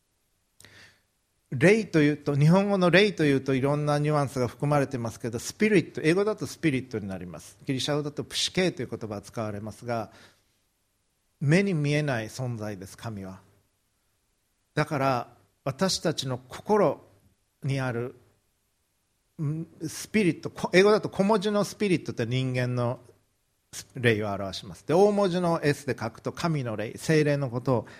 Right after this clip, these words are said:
表します。で、この我々はスピリットによって、じ-、人間の自分の人生の意味を求めます。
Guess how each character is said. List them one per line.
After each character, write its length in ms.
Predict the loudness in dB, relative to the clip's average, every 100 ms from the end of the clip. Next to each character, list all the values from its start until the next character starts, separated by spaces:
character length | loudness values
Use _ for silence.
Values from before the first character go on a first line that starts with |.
| -20 -8
表 280 | -4 -2 -4
し 140 | -8
ま 80 | -14
す。 100 | -10
で、 60 | -10
こ 180 | -4
の 260 | 0 0 -2 -10 -20 _
我 160 | 4
々 140 | 6 4
は 120 | 4
ス 140 | 0
ピ 120 | -4 -2
リ 100 | -2
ッ 80 |
ト 120 | -2 -2
に 100 | -2
よ 100 | -4
っ 40 |
て、 480 | -2 2 2 2 -4 _ _ _ _ _ _ _ _ _ _ -8
じ-、 320 | -2 0 4
人 240 | 4 6
間 80 | 4
の 240 | 2 0 -4 _ _ _
自 180 | 2 4
分 200 | 4 2
の 260 | 2 0 -4 _ _ _ _
人 240 | 0 0
生 140 | 0 -2
の 80 | 2
意 100 | 2
味 120 | 2
を 60 |
求 260 | 0 -6 -6
め 120 | -8
ま 120 | -10
す。 140 | -14